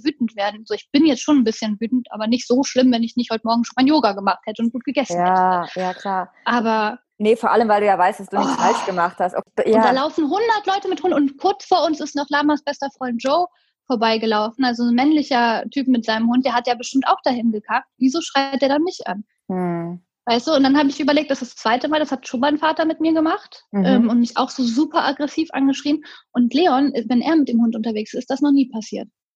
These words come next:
Speaker 2: Ach,
Speaker 1: Noch
Speaker 2: okay.
Speaker 1: nie.
Speaker 2: Ja, ja.
Speaker 1: Wo ich mir so denke, das ist so asozial. Also alleine
Speaker 2: Mhm.
Speaker 1: wirklich diese, diese Gewalt gegenüber Frauen.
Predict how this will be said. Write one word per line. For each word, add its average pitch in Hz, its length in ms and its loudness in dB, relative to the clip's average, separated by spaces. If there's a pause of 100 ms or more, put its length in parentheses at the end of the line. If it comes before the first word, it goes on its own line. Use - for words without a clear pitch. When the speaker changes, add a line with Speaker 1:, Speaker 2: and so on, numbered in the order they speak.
(140)
Speaker 2:
Ach, 185 320 0
Speaker 1:
Noch 247 240 2
Speaker 2:
okay. 190 160 -2
Speaker 1:
nie. 240 420 2 (240)
Speaker 2:
Ja, 180 380 -2
ja. 190 200 0
Speaker 1:
Wo 214 40 2
ich 233 160 -2
mir 254 100 2
so 233 80 -2
denke, 247 280 0
das 247 180 -2
ist - 240 -10
so 403 260 2 (200)
asozial. 302 560 0
Also 220 160 0
alleine 285 320 4
Speaker 2:
Mhm. - 60 2
Speaker 1:
wirklich 180 200 -2
diese, 262 240 0
diese 254 280 0 (420)
Gewalt 262 560 0
gegenüber 311 500 2
Frauen. 208 460 -2